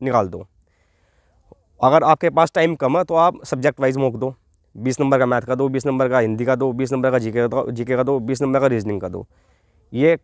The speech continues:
टाइम सिर्फ मॉक देने के लिए है भाई। फिलहाल अपने सिर्फ प्रीवियस ईयर पर फोकस करो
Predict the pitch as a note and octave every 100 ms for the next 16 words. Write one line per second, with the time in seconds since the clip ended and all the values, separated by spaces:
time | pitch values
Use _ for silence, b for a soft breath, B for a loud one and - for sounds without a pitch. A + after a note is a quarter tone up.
0 | - D3 D#3+ - E3+ D3+ D3+ D#3 D#3 D3+
1 | D3+ A2 A2+ B2 F#2 _ _ _ _ _
2 | _ _ _ A#2 B2+ D#3 C#3+ D3+ D#3+ F3
3 | _ _ _ - D3+ D3+ - D3+ D3+ D#3
4 | - C#3+ D#3 A#2 - - C#3 F3+